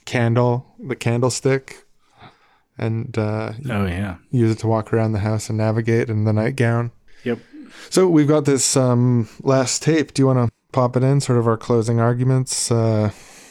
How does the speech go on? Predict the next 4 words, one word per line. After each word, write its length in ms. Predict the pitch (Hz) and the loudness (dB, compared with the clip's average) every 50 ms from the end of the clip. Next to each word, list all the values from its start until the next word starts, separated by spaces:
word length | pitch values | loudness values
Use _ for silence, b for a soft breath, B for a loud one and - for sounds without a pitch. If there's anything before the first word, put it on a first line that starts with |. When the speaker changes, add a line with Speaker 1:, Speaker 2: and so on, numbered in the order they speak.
| B B B B B B B B B B B B B B B B _ - - - | B B B B B B B B B B B B B B B B _ -20 -10 -4
Speaker 1:
res-, 200 | - 123 117 120 | -2 -2 -2 -2
resolving 800 | - 147 139 127 123 120 113 117 117 120 120 123 123 120 120 120 | -6 -6 -4 -2 0 0 2 2 2 2 2 2 0 0 0 0
and 240 | 113 107 107 104 101 - _ - - _ | 0 -2 -2 -4 -6 -8 _ -20 -20 _
finishing 640 | - - - 117 117 107 - - 113 113 113 110 | -8 -4 -2 -2 -2 0 0 0 0 0 0 -2